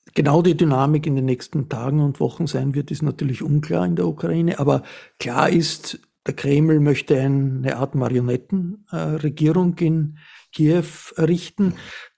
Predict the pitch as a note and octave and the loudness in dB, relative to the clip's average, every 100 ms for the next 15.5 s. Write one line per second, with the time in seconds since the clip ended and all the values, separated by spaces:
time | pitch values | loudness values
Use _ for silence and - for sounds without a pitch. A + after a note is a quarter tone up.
0 | - D#3 D3+ D3+ D3 D#3+ D3+ - - D#3+ | 0 0 2 4 4 4 2 0 0 2
1 | D3 D3+ D3+ D3+ D3+ D#3+ - - E3 E3 | 4 4 4 4 2 0 -4 -4 0 0
2 | - D3+ D3+ - D#3+ D3+ D3+ D#3 C#3 C3+ | 0 0 -2 -2 2 2 2 2 4 2
3 | C#3+ - - C#3 D3 D#3+ F3 A3+ F#3 F3 | 0 -2 -6 -2 2 2 0 -4 -6 -2
4 | C#3+ - - D3+ - - - - _ - | -2 -2 -2 -2 -2 -6 -6 -8 _ -20
5 | - - - - C3+ C3 C3 B2+ B2 A#2+ | -20 -20 -14 -6 0 0 2 0 -2 -6
6 | _ _ _ _ - - - - G3+ G#3 | _ _ _ _ -10 -8 -8 -4 -2 -2
7 | G#3 G3 F3+ F3+ - - D#3+ - E3+ - | -2 -2 -2 -4 -10 -8 -6 -6 -8 -14
8 | _ - C#3 D#3+ D#3 F3 D#3 C#3+ D3 - | _ -10 -2 2 4 4 2 2 0 -8
9 | _ _ _ - C#3 C#3 - - C#3+ E3 | _ _ _ -2 0 0 -2 0 4 4
10 | F3 D#3+ C3+ C3+ D#3+ D#3 D3 - C3 B2+ | 4 2 2 0 -2 -2 -2 -2 -2 0
11 | C3 B2+ C3 C#3 - - - _ - - | -2 0 0 0 -2 -10 -20 _ -20 -16
12 | - D3+ D3 B2+ D3+ C#3+ F#3 E3+ D#3+ - | -4 0 0 0 0 2 2 0 -2 -6
13 | - G3+ G#3+ G#3 - F#3 - E3 F#3+ G#3+ | 0 2 2 -4 -2 -2 2 2 2 2
14 | B3 G3+ - E3 F#3+ - G3 F#3+ F3+ - | 2 2 2 2 2 0 0 0 0 0
15 | E3+ E3 D#3+ D#3+ D#3 | 2 2 4 2 0